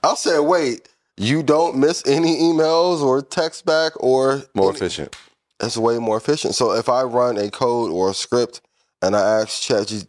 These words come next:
Speaker 1: G P T, G P T to, um, uh, improve upon it, as if they are a senior coder at Meta or Google, and it gives me the code
Speaker 2: Mm-hmm.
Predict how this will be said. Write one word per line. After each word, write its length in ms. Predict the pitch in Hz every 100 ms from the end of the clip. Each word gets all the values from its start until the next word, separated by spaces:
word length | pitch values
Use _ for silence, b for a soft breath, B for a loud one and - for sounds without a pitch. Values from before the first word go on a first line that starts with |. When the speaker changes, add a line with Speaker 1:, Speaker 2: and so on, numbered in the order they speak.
| _
Speaker 1:
G 160 | - 107 -
P 240 | - 104 98
T, 40 | _ _ 92
G 180 | 104
P 120 | 101 101
T 180 | 113 101
to, 180 | 87
um, 140 | 90 -
uh, 200 | 80 87 80
improve 300 | 87 131 127
upon 300 | - 92 92
it, 160 | - b b b - -
as 220 | 101 107
if 140 | 104 101
they 120 | 101
are 220 | 85 95
a 160 | 90 98
senior 400 | - 110 101 95
coder 460 | - 107 98 98 87
at 160 | 92
Meta 260 | 92 95 98
or 240 | 80 95
Google, 480 | 92 139 110 101 117 _ _ _ _ -
and 160 | 92 98
it 140 | 95 78
gives 340 | 107 113 107
me 140 | 104
the 120 | 92 90
code 460 | - 123 107 87
Speaker 2:
Mm-hmm. 220 | - 90